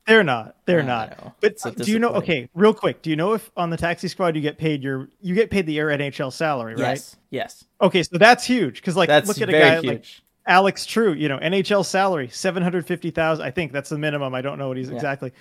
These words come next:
Speaker 1: but, like, his minor salary is two hundred thousand. So you're talking about, you know, like,
Speaker 2: Yeah.
Speaker 1: a three, four time boost in pay. So, you know, they
Speaker 2: Yeah.
Speaker 1: could use that.
Speaker 2: Yeah, for sure. All right. So for those guys,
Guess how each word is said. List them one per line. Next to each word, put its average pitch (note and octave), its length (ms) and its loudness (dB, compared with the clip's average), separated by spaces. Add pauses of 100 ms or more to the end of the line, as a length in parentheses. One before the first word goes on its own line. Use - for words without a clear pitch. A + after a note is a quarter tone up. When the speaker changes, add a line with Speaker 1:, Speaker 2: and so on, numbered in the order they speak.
(160)
Speaker 1:
but, G#3 140 0
like, F3 240 -2
his F3+ 180 -2
minor F#3+ 300 2
salary E3 260 0
is D3 140 -6
two G3 160 -2
hundred D3+ 260 -2
thousand. B2 360 -6
So G3+ 100 -4
you're A#3+ 100 0
talking A3+ 380 4
about, D#3+ 300 2 (280)
you G3 140 -2
know, C3 220 0 (260)
like, E3+ 100 -2
Speaker 2:
Yeah. C3+ 80 4
Speaker 1:
a E3 60 2
three, G#3 240 -4
four G#3 260 -2 (100)
time F3+ 200 0
boost F3 340 -2
in C#3+ 160 -4
pay. C#3+ 360 -2
So, C3+ 360 -6
you D#3 180 -8
know, B2 100 -6
they C#3 100 -4
Speaker 2:
Yeah. E3+ 80 0
Speaker 1:
could D#3 100 -4
use C3+ 160 -8
that. A#2+ 320 -6 (240)
Speaker 2:
Yeah, B2+ 220 0
for D3 260 0
sure. A#2+ 260 0
All D#3 140 12
right. B2 220 4
So D3 240 0
for D#3+ 160 -2
those E3 240 4
guys, D#3 480 6